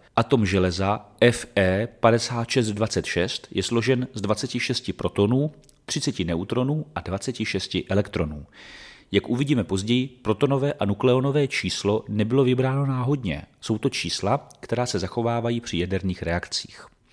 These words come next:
V současnosti je známo přes tři tisíce různých druhů atomů. Je zvykem je třídit do následujících kategorií. Pojmem nuklid označujeme určitý druh atomů. Všechny atomy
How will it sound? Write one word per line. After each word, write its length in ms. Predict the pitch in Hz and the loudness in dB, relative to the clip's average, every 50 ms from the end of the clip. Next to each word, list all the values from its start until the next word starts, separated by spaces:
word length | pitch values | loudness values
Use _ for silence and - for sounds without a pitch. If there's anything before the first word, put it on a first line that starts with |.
| - - - - - - - - - - _ | -20 -20 -20 -18 -18 -18 -18 -20 -20 -16 _
V 80 | - | 2
současnosti 680 | - 117 113 - - 165 - - 117 98 - - - 90 | 2 4 4 4 2 0 0 0 -2 -4 -4 -4 -2 -2
je 80 | 90 92 | -2 -2
známo 420 | 90 90 101 98 98 104 113 123 | 0 -2 -2 -2 0 0 -2 -4
přes 300 | - - - 107 - - | -4 -4 -6 -6 -6 -4
tři 160 | - - - | -6 -6 -6
tisíce 480 | 113 - 135 - - 135 123 - - 123 | -4 -4 -4 -4 -4 -4 -2 0 0 0
různých 380 | 107 107 110 107 117 120 117 107 | 2 0 0 0 2 0 0 2
druhů 320 | - 107 107 110 107 - | 2 2 2 2 2 0
atomů. 480 | 85 - - 107 95 85 76 71 73 - | -2 0 0 0 0 0 -2 -4 -8 -4
Je 120 | 98 90 87 | -2 -2 -2
zvykem 360 | 85 92 101 - - 135 120 | 2 0 0 2 2 0 0
je 80 | 95 - | 0 -2
třídit 480 | - - - 101 98 107 110 - - _ _ | -4 -4 -4 -4 -2 -2 -4 -4 -6 _ _
do 120 | - 87 80 | -8 -8 -2
následujících 720 | 80 82 82 - - 92 90 98 92 - - 95 90 - | -2 -2 -2 -2 -2 -2 -2 -2 -2 -2 -4 -6 -6 -4
kategorií. 640 | - - 85 104 101 95 90 80 76 73 - 85 - _ _ _ - - - - - - - - - - _ _ | -6 -4 -2 -2 -2 -2 -2 -4 -4 -10 -16 -20 -20 _ _ _ -20 -20 -20 -20 -20 -20 -20 -20 -20 -20 _ _
Pojmem 440 | - 113 127 135 147 139 127 127 - - | 6 6 8 8 8 4 4 4 0 0
nuklid 540 | 101 107 160 160 - - 80 71 - - - - _ _ _ _ | 2 2 2 2 2 -2 -4 -4 -6 -10 -20 -20 _ _ _ _
označujeme 600 | - 101 95 104 120 113 - - 143 139 139 143 | -2 0 2 2 0 0 2 2 2 2 2 2
určitý 440 | - 98 110 - - - 117 - 127 | 0 0 -2 -2 -2 -4 -2 -2 -2
druh 220 | 117 110 120 - - | -2 -2 -4 -4 -4
atomů. 400 | - - - 113 101 90 73 71 - - | -10 -2 -2 -2 0 0 -4 -4 -8 -6
Všechny 440 | - - - 151 139 - - - | -4 -2 -2 -2 -2 -2 -4 -2
atomy 400 | - - - - 87 82 82 78 | -2 -4 -2 -4 -2 -2 -4 -6